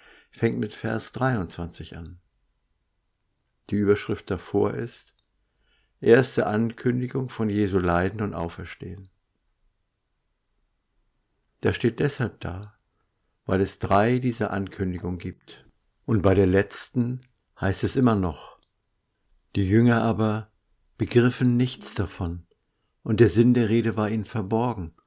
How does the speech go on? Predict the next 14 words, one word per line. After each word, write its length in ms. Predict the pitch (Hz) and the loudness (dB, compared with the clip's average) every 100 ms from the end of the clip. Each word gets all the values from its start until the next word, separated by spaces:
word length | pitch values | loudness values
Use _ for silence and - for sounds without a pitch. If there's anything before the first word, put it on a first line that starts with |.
| _ _ _ _ _ | _ _ _ _ _
und 100 | - | -8
sie 80 | 104 | -6
verstanden 640 | 113 123 - 143 - 123 | -4 -4 -2 -2 0 -2
nicht, 360 | 101 - - - _ _ - - | -2 -4 -12 -20 _ _ -20 -12
was 200 | 98 - | -10 -8
damit 280 | 101 101 | -8 -6
gesagt 520 | - 92 104 101 - - | -6 -4 -4 -6 -12 -18
war." 200 | 87 - _ _ _ _ _ _ _ _ _ _ - | -18 -20 _ _ _ _ _ _ _ _ _ _ -6
Lukas 460 | 98 85 92 - | -6 -4 -8 -8
achtzehn 380 | 95 90 - 92 | -10 -10 -10 -8
vierunddreißig. 800 | 101 95 95 107 98 - - - _ _ _ _ _ _ _ _ _ _ _ _ _ _ _ _ _ _ | -6 -6 -6 -10 -12 -16 -20 -20 _ _ _ _ _ _ _ _ _ _ _ _ _ _ _ _ _ _
Bin 180 | 110 120 | 2 4
ich 300 | 120 123 - | 2 -2 -6
schlauer? 640 | - 101 92 113 165 190 | -6 -2 0 -2 -4 -10